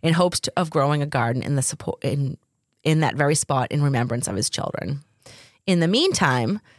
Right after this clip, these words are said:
the coroner held a judicial inquiry to determine the cause of the fire.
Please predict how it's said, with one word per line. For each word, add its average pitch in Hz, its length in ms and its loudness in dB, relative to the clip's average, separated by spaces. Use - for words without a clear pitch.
the 185 80 0
coroner 208 540 2
held 156 240 2
a 160 80 4
judicial 165 680 2
inquiry 151 800 -2
to 220 100 -2
determine 247 480 0
the 320 80 -2
cause 156 420 2
of 147 260 -2
the 220 100 -2
fire. 220 580 2